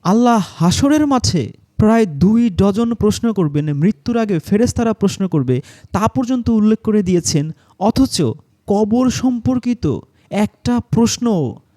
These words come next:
আল্লাহ কুরআনে উল্লেখ করলেন না। তারপরও আল্লাহ সূরা নিসার একশো পনেরো নম্বর আয়াতে বলে দিলেন যে এই কুরআন পরিপূর্ণ।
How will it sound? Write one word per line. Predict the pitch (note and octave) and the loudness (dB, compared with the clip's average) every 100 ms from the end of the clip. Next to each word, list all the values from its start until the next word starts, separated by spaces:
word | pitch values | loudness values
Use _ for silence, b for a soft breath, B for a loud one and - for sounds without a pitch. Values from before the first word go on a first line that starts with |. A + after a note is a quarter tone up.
| - | -2
আল্লাহ | F#3 G3+ - | 2 2 2
কুরআনে | G3+ A3+ A3 G#3+ | 2 4 2 0
উল্লেখ | F#3 G3+ A3+ - | 2 4 4 0
করলেন | A3+ F#3+ D3+ C#3 | 0 2 2 0
না। | C3 D#3 - b | -4 -6 -8 b
তারপরও | - F#3 G#3+ A3+ A3+ | -4 -2 0 2 2
আল্লাহ | G#3 F#3 E3 | 2 0 -2
সূরা | - F3 | 0 0
নিসার | E3+ F3 G3+ | 0 0 0
একশো | F3+ - F3+ | -2 0 -2
পনেরো | - F#3+ A3 | 0 0 0
নম্বর | A3+ G#3+ G#3 | 0 0 0
আয়াতে | G3+ G3+ | 2 0
বলে | E3+ G3 A3 | 0 0 2
দিলেন | G3 D#3 D#3 | 0 0 -2
যে | D3 E3 | -2 -2
এই | F3 _ - | -4 _ -2
কুরআন | G#3+ A3 D3+ D3+ b - | 0 2 -2 -6 b -6
পরিপূর্ণ। | E3 F#3 G#3+ A3+ - G3+ G#3+ A#3 | 0 2 2 0 0 2 2 0